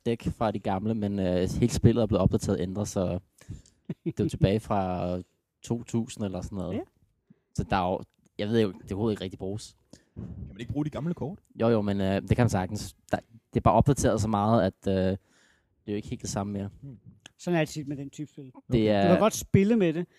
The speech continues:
Speaker 2: men for eksempel til turneringer må du ikke spille med de gamle kort,
Speaker 3: Nå,
Speaker 2: fordi
Speaker 3: okay.
Speaker 2: de er ikke længere balanceret i forhold til
Speaker 3: Mm.
Speaker 2: det nye. Sådan er det i hvert fald inden for Magic.
Speaker 1: Der er mere indhold i det nye. Det er noget med, at de har fået nogle, øh, sådan noget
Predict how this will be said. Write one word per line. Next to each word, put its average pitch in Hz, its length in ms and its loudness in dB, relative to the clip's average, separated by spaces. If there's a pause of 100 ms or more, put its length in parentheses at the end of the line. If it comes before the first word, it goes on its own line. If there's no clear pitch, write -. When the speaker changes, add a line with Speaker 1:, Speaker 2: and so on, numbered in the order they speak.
(160)
Speaker 2:
men 175 140 2
for 143 60 -4
eksempel 190 240 0
til - 140 -6
turneringer 190 340 0
må 165 60 0
du 151 40 -2
ikke 147 100 -4
spille 147 160 -6
med 151 80 -4
de 147 60 -10
gamle 139 300 -10
kort, 151 220 -6
Speaker 3:
Nå, 185 60 -2
Speaker 2:
fordi 165 200 -4
Speaker 3:
okay. 110 220 -4 (160)
Speaker 2:
de 175 60 -2
er 175 40 4
ikke 170 120 2
længere 170 260 2
balanceret 160 520 0
i - 20 -4
forhold 147 260 -10
til 135 100 -8
Speaker 3:
Mm. 123 40 -10
Speaker 2:
det 143 80 -6
nye. 139 260 -4 (200)
Sådan 160 200 -2
er 151 40 -4
det 139 80 -14
i 143 40 -16
hvert 135 140 -16
fald 131 100 -16
inden 127 120 -10
for 135 60 -14
Magic. 127 200 -12
Speaker 1:
Der 117 80 0
er 113 40 2
mere 123 200 2
indhold 120 300 0
i 107 40 -4
det 110 120 -2
nye. 107 160 0
Det 113 120 -2
er 117 40 -2
noget 113 140 0
med, 113 100 0
at - 20 2
de - 20 2
har 101 60 0
fået 110 300 0
nogle, 98 460 -2
øh, 95 300 -4 (260)
sådan - 160 -10
noget 90 380 -6